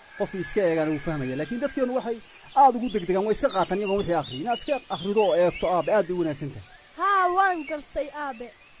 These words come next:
Speaker 1: Laakiin aabe, ma maqlaysay galabta dadkii shirka ka soo qayb galay? Nin dhakhtar oo aad u aftahan ahaa oo hadlayay, oo dhakhaatiirtii meesha ka soo qayb gashay, magaciisii baa, magaciisii baa, magaciisii baa ilaaway, ka soo qayb galay oo hadlayay.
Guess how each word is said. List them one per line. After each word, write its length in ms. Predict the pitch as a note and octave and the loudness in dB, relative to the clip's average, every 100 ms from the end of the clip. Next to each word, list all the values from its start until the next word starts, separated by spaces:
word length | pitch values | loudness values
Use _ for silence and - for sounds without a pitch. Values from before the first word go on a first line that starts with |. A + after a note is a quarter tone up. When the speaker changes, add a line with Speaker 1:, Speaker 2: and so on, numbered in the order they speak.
| - | -2
Speaker 1:
Laakiin 360 | A3+ A3 D4 C#4+ | 0 2 2 4
aabe, 260 | C4+ A#3+ | 4 4
ma 120 | A#3+ | 2
maqlaysay 400 | B3 C4 G#3+ G#3+ G3+ | 4 4 2 0 2
galabta 340 | A3+ A3 G#3 | 4 2 0
dadkii 320 | F3+ A#3 G#3+ | -2 -2 -2
shirka 200 | F#3+ G3 | -6 -6
ka 100 | G#3+ | -6
soo 140 | G3+ F#3 | -4 0
qayb 200 | F#3+ E3 | 0 2
galay? 140 | E3 | 0
Nin 100 | B3 | 0
dhakhtar 240 | A3 - | -2 0
oo 80 | A3 | 4
aad 140 | E4 D4 | 6 8
u 40 | |
aftahan 320 | A3 - A3+ | 6 4 2
ahaa 160 | E3+ F#3+ | 4 2
oo 80 | F3 | 4
hadlayay, 440 | G#3 E3 C3+ A#2+ A2 - - - | 2 2 -2 -4 -10 -16 -12 -2
oo 140 | F#3+ | 0
dhakhaatiirtii 380 | G#3 G#3 A#3+ A#3+ | 2 0 0 -2
meesha 200 | A#3+ A3 | 0 -2
ka 80 | A#3 | -2
soo 160 | G#3+ G#3+ | -2 0
qayb 200 | G#3+ G3+ | 2 2
gashay, 220 | F#3 F#3 | 0 -4
magaciisii 420 | G#3+ F3+ E3 E3 | -4 -2 -4 -4
baa, 200 | D#3+ C#3+ | -4 -6
magaciisii 340 | C3+ D3+ C3+ - | -6 -10 -12 -14
baa, 360 | C3+ A2+ G#2+ - | -14 -14 -10 -2
magaciisii 320 | C4+ G#3+ A3+ | 0 0 0
baa 80 | A3+ | -2
ilaaway, 320 | G3 F#3+ F#3+ F#3+ | 2 2 2 0
ka 80 | |
soo 160 | A#3 G#3 | -2 0
qayb 220 | G3 G3+ | 0 0
galay 240 | F3 F3 F3 | 0 0 2
oo 140 | E3 | 0
hadlayay. 440 | F#3 G3+ F3 F3 | 0 0 0 -2